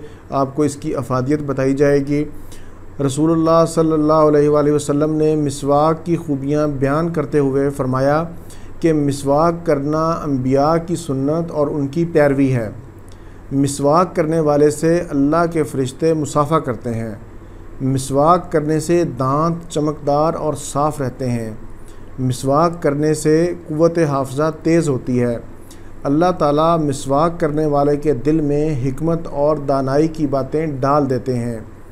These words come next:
मिसवाक करने से दांतों के दर्द की शिकायत दूर हो जाती है।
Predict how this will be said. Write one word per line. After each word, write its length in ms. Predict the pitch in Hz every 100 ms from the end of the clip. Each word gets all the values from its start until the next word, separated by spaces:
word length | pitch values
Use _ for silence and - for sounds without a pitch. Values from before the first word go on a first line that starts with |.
| - - - -
मिसवाक 580 | 127 127 131 139 160 170 165
करने 300 | 143 151 143
से 240 | 151 165 151 123
दांतों 400 | 135 139 175 170
के 200 | 170 160 123
दर्द 260 | 147 160 160
की 140 | 170
शिकायत 500 | 143 - 139 147 165 - 131
दूर 240 | 143 175
हो 120 | 135
जाती 340 | 127 123 127 127
है। 180 | 120